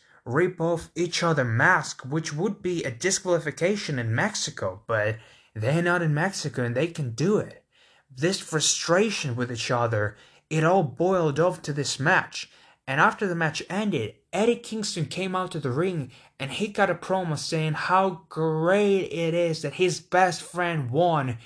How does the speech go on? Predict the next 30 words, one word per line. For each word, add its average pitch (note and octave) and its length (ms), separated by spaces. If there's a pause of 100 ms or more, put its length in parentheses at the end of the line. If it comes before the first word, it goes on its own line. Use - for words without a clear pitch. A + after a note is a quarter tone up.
(340)
and C#3 180
how G#3+ 280
he E3+ 340
doesn't F3+ 500
need G3 380
Rey C3 320
Fenix F3+ 760 (500)
throwing G3 460
him D#3 280
off F3+ 280
the C3+ 120
ring, F3 300
saying F#3 340
he E3+ 160
doesn't F3+ 600
need F#3 260
to E3 100
carry F#3 500
this C#3 280
dead D3+ 420
weight. D3 560 (840)
But A2+ 220
then, B2+ 540 (320)
guess G3 380
who's B3+ 240
back? G3+ 600 (1080)
Back D3 320
again, F3+ 600
it's D3+ 220
Pac. G#2+ 400